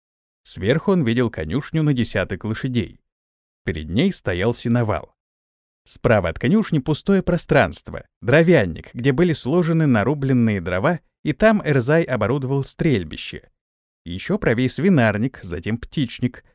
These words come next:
В противоположном конце заднего двора притулились кузница и несколько пустых мастерских.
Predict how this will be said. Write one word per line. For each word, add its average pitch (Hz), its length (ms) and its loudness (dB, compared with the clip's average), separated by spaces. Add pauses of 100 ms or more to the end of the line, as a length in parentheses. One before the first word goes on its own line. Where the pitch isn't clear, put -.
(180)
В - 80 -20
противоположном 143 840 2
конце 135 340 2
заднего 113 440 2
двора 135 400 0 (240)
притулились 170 560 0
кузница 190 640 0
и 143 140 -2
несколько 180 500 2
пустых - 480 -4
мастерских. - 920 -4